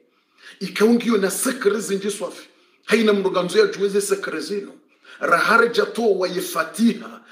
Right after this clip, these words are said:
ranjia o harimwa ze sekre za leo. Uwanadamu, ngojo ufanya njema hata, uwarende njema hata, basi ka ufanya naye nzima,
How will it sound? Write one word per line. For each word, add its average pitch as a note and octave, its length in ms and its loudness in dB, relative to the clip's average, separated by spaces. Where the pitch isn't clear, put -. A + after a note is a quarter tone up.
ranjia F3 600 2
o A#3 140 2
harimwa G3+ 520 0
ze G3+ 160 4
sekre F#3+ 500 -2
za D3+ 200 -4
leo. G3+ 480 -2
Uwanadamu, F3+ 840 4
ngojo G3 400 4
ufanya G#3+ 380 2
njema A#3+ 360 0
hata, C4 420 -2
uwarende A3 640 4
njema A#3 440 2
hata, - 420 -4
basi C3 340 4
ka G3+ 140 2
ufanya F3 380 0
naye F#3 240 0
nzima, C#3 560 -6